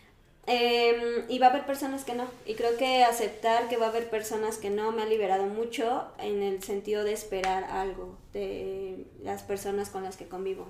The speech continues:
¿no? Diariamente. Y que si, eh, la relación,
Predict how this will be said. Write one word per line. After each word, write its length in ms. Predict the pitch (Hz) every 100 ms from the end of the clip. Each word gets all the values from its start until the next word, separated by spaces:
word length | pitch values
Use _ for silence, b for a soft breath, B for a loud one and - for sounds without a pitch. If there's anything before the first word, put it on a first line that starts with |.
| 196
¿no? 160 | 190
Diariamente. 520 | 190 190 196 190 190 - B B B B B
Y 180 | 226 233
que 460 | 233 220 214 208
si, 240 | - 233 220
eh, 220 | 214 -
la 160 | 226 208
relación, 840 | 202 202 208 262 240 233 240 -